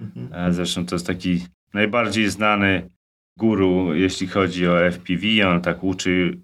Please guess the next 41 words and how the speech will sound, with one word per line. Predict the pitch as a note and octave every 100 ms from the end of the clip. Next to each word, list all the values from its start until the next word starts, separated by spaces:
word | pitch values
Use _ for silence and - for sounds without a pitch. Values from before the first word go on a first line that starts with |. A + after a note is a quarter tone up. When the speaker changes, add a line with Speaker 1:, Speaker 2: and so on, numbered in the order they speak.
| _
Speaker 2:
uczy | A2 A2+ - G2+ F#2+
i, | F#2 F2+ F2
i, | F2 F2 E2 F2+ F#2 - F#2+
i, | F#2
i | F2
tych | - F2
ca-, | - F#2 F#2
najbardziej | F#2 F2 G2 F#2
początkujących, | F2 - F2+ - A#2+ C#3 C3+ B2 G#2
i | F2+ E2+ D#2+
takich | D#2 - - _
bardziej | F#2+ F#2 A2+
zaawansowanych. | A2+ C3+ C3+ D3 D3 C#3+ B2 A#2+ _ _ _ _ -
I | D#2+ D#2+
mówi | D#2+ F2
zawsze | F#2+ - A#2
o | A#2+
nowinkach | C3+ C#3 D#3 C#3+ B2
technicznych. | B2 A2+ A2+ - G2+ F#2+
Bardzo, | A#2+ G#2 G#2
bardzo | G2+ F#2+ F#2
polecam | F#2 F2 F2 F#2
i, | F2 -
i | F#2
fajnie | F2+ F2+ F2+
się | F#2
go | E2
słucha. | - D#2 G2 A#2 _ _ _ _ -
No | G2 D#3 G#3 C4
jest | C4+ C4+ A3+ -
jeszcze | D3+ - A2+
sporo | - - B2 B2
różnych, | B2 B2 A#2+ A#2+
ale | A#2
nie | A#2
jestem | A#2 G2+ G#2+
chyba | G#2 G2+
w |
stanie | - G2+ F#2+
teraz | F#2 F#2+ F2+
tak | G2